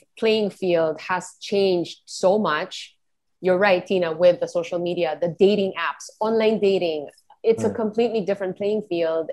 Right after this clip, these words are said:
Speaker 1: And just the world being what it is today, I think your words of advice to a lot of people who are encountering problems would be s-,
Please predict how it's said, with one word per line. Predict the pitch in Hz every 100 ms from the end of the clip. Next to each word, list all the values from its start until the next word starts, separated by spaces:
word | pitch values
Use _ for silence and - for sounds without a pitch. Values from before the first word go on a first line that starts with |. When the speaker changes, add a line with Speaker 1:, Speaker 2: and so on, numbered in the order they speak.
| -
Speaker 1:
And | 202 196 196 190 190 - - _ _ _ _ _ _ -
just | 220 247 196
the |
world | 202 185 208 220 190 180 170 - -
being | 175 214 208
what | 190 190
it | 185
is | 190 180
today, | - 175 151 180 196 160 156 160 _ _ _ _ _ _ -
I | 214
think | 214 240 233 233 220 208 - - _ _
your | 208 156 165 190 208 226 220 208 180 - _
words | 170 190 202 208 208
of | 175
advice | 160 147 147 170 247 254 - - -
to | 208 196
a | 175
lot | 175 180
of | 185
people | - 180 202 202
who | 196 175
are | 175 170 165 165 - _ -
encountering | 180 180 180 190 180
problems | 180 160 156 160 180 233 262 - - -
would | 185 165 190 175 151
be | 180 170 170 160 - _ _ _ _ _
s-, | - - - -